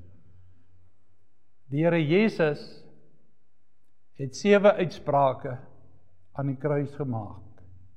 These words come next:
Daardie sewe uitsprake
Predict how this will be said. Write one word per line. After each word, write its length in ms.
Daardie 420
sewe 460
uitsprake 800